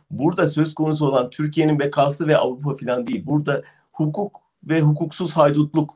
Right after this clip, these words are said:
söz konusu. Sen hukukun yanındaysan, e, Avrupa İnsan Hakları Mahkemesi'ni de savunacaksın. Türkiye'ye yaptırım kararı geldiği zaman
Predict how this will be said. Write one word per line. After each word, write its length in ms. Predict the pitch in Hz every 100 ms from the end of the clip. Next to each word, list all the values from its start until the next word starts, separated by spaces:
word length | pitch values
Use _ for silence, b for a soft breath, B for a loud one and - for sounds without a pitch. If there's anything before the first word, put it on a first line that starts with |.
| _
söz 300 | - 104 -
konusu. 460 | 98 80 - 76
Sen 240 | - 165 175
hukukun 380 | 170 190 185 196
yanındaysan, 760 | 175 165 175 175 147 135 143 b b b b b
e, 100 | -
Avrupa 420 | 127 117 156 156 175
İnsan 220 | 170 170
Hakları 300 | 165 156 147
Mahkemesi'ni 640 | 139 147 147 139 - 139
de 180 | 120 - _
savunacaksın. 920 | - 104 98 95 90 95 - 135 143
Türkiye'ye 400 | 147 143 160 151
yaptırım 400 | 147 143 156 165
kararı 360 | 160 139 135 139
geldiği 340 | 139 135 151
zaman 360 | 147 143 151